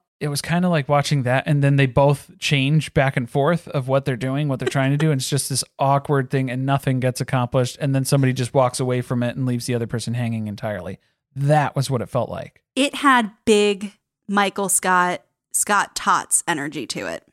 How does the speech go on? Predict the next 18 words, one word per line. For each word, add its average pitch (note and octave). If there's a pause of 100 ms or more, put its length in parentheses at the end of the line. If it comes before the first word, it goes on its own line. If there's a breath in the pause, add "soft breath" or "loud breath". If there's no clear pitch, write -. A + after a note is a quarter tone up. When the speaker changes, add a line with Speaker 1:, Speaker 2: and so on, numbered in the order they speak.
(180)
Speaker 2:
right? G3
It G#3+
was G3+
awkward E3+
like D3
that. -
Speaker 1:
It D3
made D3
me D3
uncomfortable, B2+
and B2+
I A#2
wanted A2
so A2+
much G#2+
more G2+
of F2+
it. F#2